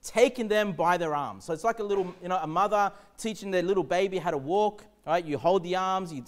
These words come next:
let them take little steps. "Hey, walk in this way." That's how God is describing his relationship with Israel. But then it says this, "But they knew not that I healed them." Okay, point number one, in order for us to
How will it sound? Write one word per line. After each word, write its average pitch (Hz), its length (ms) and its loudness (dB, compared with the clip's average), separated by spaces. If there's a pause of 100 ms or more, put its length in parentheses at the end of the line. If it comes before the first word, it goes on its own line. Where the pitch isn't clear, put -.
let 180 140 2
them 180 80 -4
take 170 300 -10
little 185 180 -4
steps. 185 440 -2 (180)
"Hey, 165 120 2
walk 185 360 2
in 185 60 -8
this 185 180 -6
way." 175 340 0 (200)
That's 180 180 0
how 180 140 2
God 165 240 4
is 160 60 -6
describing 160 520 -2
his 131 100 -12
relationship 139 600 -4 (220)
with 131 380 -6 (160)
Israel. 131 500 -4 (340)
But 175 80 0
then 247 80 4
it 277 80 -2
says 214 180 2
this, 180 300 -2 (240)
"But 156 280 4
they 254 440 6
knew 233 340 -4
not 220 500 4 (300)
that 156 160 4
I 165 180 6
healed 160 640 -4
them." 101 260 -10 (760)
Okay, 123 240 -6 (320)
point 302 240 4
number 320 180 2
one, 214 280 2
in 180 80 -4
order 226 180 0
for 208 160 -2
us - 240 -4
to 156 240 -4